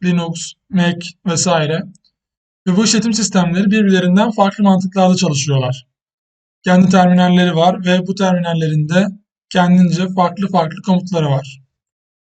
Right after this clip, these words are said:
Örneğin Ubuntu terminalinde bir konumdaki dosyaları listelemek için L S komutunu kullanırız. Kullanalım mesela. Burada Ubuntu terminalimizi açıyoruz bu şekilde.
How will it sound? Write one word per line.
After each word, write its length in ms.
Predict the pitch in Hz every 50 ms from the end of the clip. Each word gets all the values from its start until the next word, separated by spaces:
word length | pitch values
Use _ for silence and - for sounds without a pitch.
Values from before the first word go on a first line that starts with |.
| _ -
Örneğin 520 | - 202 202 196 196 196 202 208 220 - - -
Ubuntu 300 | 180 180 202 196 190 -
terminalinde 920 | 202 180 170 165 160 156 147 143 143 143 143 160 180 190 208 185 - _ _ _ _ _ _ _ _ _ _ _ _ _ _ -
bir 140 | 190 185
konumdaki 400 | 185 196 190 185 185 180 180 175
dosyaları 400 | 165 180 175 - 180 175 175 165
listelemek 440 | 165 143 - 175 165 175 185 190 185
için 420 | - - - 196 196 - - - - -
L 120 | 180 180 180
S 100 | 180 -
komutunu 400 | 175 156 151 139 147 147 143 143
kullanırız. 640 | 160 143 139 139 139 139 135 135 - - - _ _ _ _ _ _ _
Kullanalım 400 | - 180 185 190 196 196 190 170
mesela. 500 | 156 143 - - 143 147 151 156 160 160
Burada 520 | 165 175 156 147 165 165 165 160 - - _ _ _ _ _ _ _ _ _ _ _ _ _ _ _ _ _ _ _ _ _ _ _ _ -
Ubuntu 220 | 160 170 165 147
terminalimizi 640 | - 175 170 160 160 160 160 160 156 156 151 156 196
açıyoruz 480 | - - - - - 160 151 143 139 139
bu 40 | 135
şekilde. 540 | - 151 143 131 143 139 131 131 151 165